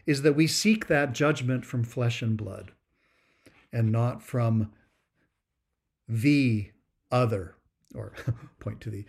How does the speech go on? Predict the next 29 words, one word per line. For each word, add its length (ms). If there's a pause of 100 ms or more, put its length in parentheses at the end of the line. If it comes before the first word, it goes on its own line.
(500)
icon 400
there, 280 (560)
the 480 (300)
other, 440 (1040)
the 80
one 280
who 180
is 180
the 80
merciful 540
judge 500
of 120
heaven 360
and 120
earth 520
and 120
of 140 (440)
all 260
living 420 (840)
creatures. 520 (1080)
And 140
of 60
course, 240
vainglory 720
is 160
one 140
of 120
the 80
great 680